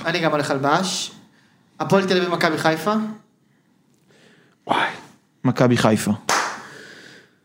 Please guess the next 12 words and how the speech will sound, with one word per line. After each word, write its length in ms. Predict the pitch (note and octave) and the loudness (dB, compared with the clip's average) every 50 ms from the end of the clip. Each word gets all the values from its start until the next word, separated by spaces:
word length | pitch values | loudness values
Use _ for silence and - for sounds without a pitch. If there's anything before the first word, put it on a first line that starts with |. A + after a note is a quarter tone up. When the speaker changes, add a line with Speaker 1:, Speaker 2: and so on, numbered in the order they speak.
| _ _ _ _ _ - - - - - - - - - - - - - - - - - - - - | _ _ _ _ _ -12 -10 -8 -8 -6 -6 -8 -8 -8 -10 -10 -10 -12 -12 -14 -14 -16 -10 0 2
Speaker 3:
יודע 240 | C#3 C3+ D3 D#3+ E3 | 4 6 6 6 6
מה, 120 | E3 D#3 | 6 6
איקס. 360 | C3+ B2 A#2+ - - - - - - - _ _ _ _ _ _ _ | 6 6 4 2 0 -6 -10 -12 -14 -20 _ _ _ _ _ _ _
Speaker 1:
כן? 360 | - E3+ F3+ A#3 C4+ C4+ C#4+ - - - - | 2 2 4 4 2 0 -4 -8 -12 -6 0
Speaker 3:
כן. 240 | - A#2+ A2+ G#2+ A2 - - _ _ _ _ _ _ _ _ _ _ _ _ _ _ _ - | 2 2 2 2 0 -4 -10 _ _ _ _ _ _ _ _ _ _ _ _ _ _ _ -2
Speaker 1:
אני 120 | E3 F3+ F#3+ | 0 2 4
הולך 180 | F#3+ F#3 F#3 | 4 2 2
מכבי 240 | E3+ D3+ D#3 D3+ D3 | 0 0 0 -2 0
חיפה. 300 | - D3 C#3+ C#3 D3 F#3 G3 G3 - - - - _ _ _ _ _ _ _ _ _ _ _ _ _ _ _ _ _ _ _ _ _ _ _ _ _ _ _ _ _ _ _ _ _ _ _ _ _ _ _ _ _ _ _ _ _ _ _ _ _ _ _ _ _ _ _ _ _ _ _ _ - | 0 0 0 0 -2 -4 -4 -6 -8 -12 -20 -20 _ _ _ _ _ _ _ _ _ _ _ _ _ _ _ _ _ _ _ _ _ _ _ _ _ _ _ _ _ _ _ _ _ _ _ _ _ _ _ _ _ _ _ _ _ _ _ _ _ _ _ _ _ _ _ _ _ _ _ _ -12
Speaker 2:
אני 80 | A2+ C3 | -6 0
אומר 180 | D3 D3+ C3 | 2 2 2
אחד. 240 | A#2 - - A2 | 2 2 0 -2